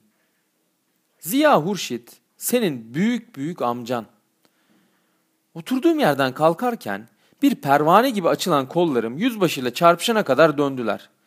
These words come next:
Soyadımın çıktığı ağzının yakınlarındaki boynuna sapladığım kalem kırıldığı anda kapı açıldı. Sesini duyabilmişti. Ne de olsa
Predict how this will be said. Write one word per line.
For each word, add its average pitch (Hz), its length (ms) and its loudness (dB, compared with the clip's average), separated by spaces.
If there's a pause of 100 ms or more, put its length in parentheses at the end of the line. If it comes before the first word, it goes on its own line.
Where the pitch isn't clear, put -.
(400)
Soyadımın 240 460 2
çıktığı 196 480 2
ağzının 165 420 4
yakınlarındaki 139 800 -4
boynuna 160 280 0
sapladığım 147 520 -4
kalem 135 340 -4
kırıldığı 131 380 -4
anda 135 440 -2 (200)
kapı 143 240 -6
açıldı. 117 480 -4 (680)
Sesini 220 440 -2
duyabilmişti. 135 760 -2 (760)
Ne 262 120 0
de 330 60 0
olsa 131 500 0